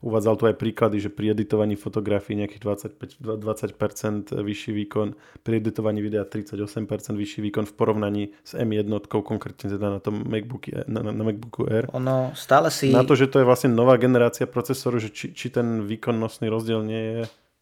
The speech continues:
Speaker 1: akože relatívne malý.
Speaker 2: Ono stále treba brať do, do úvahy to, že ten výrobný proces sa viac menej nezmenil, hej. Ten, je tam síce nejaké vylepšenie, ale ten výrobný
Speaker 1: Mhm.
Speaker 2: proces ako taký ostal rovnaký, čiže Apple môže len hrať s tými kartami, ktoré má aktuálne v rukách, hej. Čiže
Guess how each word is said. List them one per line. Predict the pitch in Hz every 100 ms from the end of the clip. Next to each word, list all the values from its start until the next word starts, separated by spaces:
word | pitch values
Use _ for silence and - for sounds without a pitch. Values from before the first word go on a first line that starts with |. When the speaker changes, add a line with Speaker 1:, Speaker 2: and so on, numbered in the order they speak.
| _
Speaker 1:
akože | - 107 104
relatívne | 110 107 113 117
malý. | 135 107 98 _ -
Speaker 2:
Ono | 135 139
stále | - 143 147 143
treba | 143 135 131
brať | 143 127
do, | 135 139
do | 127 139
úvahy | 135 139 135
to, | 135 135 127
že |
ten | 127 131 123 120 -
výrobný | 123 135 127
proces | 120 123 - 120
sa | 123 117 -
viac | 110 127
menej | 135 127 123
nezmenil, | 120 135 113 85 85
hej. | 90 95 -
Ten, | - 98 104
je | 101
tam | 110 104 101
síce | - - 107 101
nejaké | 104 -
vylepšenie, | 104 104 104 - 110 110 -
ale | 101 104 101
ten | 104
výrobný | 104 107 113 110
Speaker 1:
Mhm. | 107
Speaker 2:
proces | 120 110 104
ako | -
taký | - 104 113
ostal | 107 107 - 110
rovnaký, | 101 101 104 -
čiže | 107 107 110 101 - - - -
Apple | 127 139
môže | 120 123 131
len | 123 110
hrať | 107 117 -
s |
tými | 131 123
kartami, | - 110 110 117 110
ktoré | - 113 107
má | 107
aktuálne | 107 117 110 110 113 117 110 110
v | 107
rukách, | 113 - 95 - - -
hej. | - 107 104
Čiže | 107 101